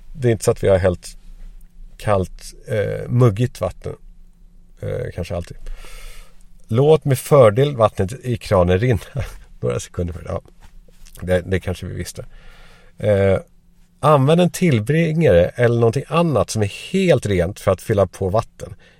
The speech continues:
Inte glaskannan. Nej, för den kan innehålla kafferester som förbittrar smaken. Ja, ni hör, massa saker ju som man lär er. Men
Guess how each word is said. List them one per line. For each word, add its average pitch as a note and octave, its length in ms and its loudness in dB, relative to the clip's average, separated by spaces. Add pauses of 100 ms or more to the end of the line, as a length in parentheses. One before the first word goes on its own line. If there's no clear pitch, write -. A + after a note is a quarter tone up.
(100)
Inte B2 380 0
glaskannan. C#3 840 -2 (120)
Nej, F#2 500 2 (540)
för - 140 -8
den A2 200 2
kan C#3 120 -2
innehålla F2+ 500 2
kafferester A#2 640 -6
som - 160 -8 (480)
förbittrar F#2 420 -6
smaken. - 360 -14 (680)
Ja, E3 260 4
ni D3 120 4
hör, D#3+ 300 2
massa D#3 280 0
saker G2 280 0
ju D#2+ 140 -8 (180)
som G#2 220 -2
man F#2+ 140 4
lär E2+ 160 0
er. F2 160 -10 (120)
Men D3+ 340 2